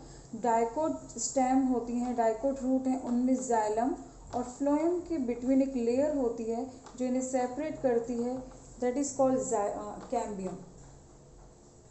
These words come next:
कैम्बियम की एक्टिविटी यानी कैम्बियम अब क्या होगा? It start dividing and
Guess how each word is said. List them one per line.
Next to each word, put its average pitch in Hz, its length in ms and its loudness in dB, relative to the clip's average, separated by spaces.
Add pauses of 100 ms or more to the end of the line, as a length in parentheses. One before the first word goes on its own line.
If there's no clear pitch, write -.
(1600)
कैम्बियम 294 460 0
की 349 120 -2
एक्टिविटी 262 600 -2
यानी 262 140 2
कैम्बियम 269 580 2
अब 294 160 -2
क्या 302 100 0
होगा? 285 380 2 (360)
It 285 120 0 (380)
start 285 360 0
dividing 208 640 -4 (540)
and 285 200 0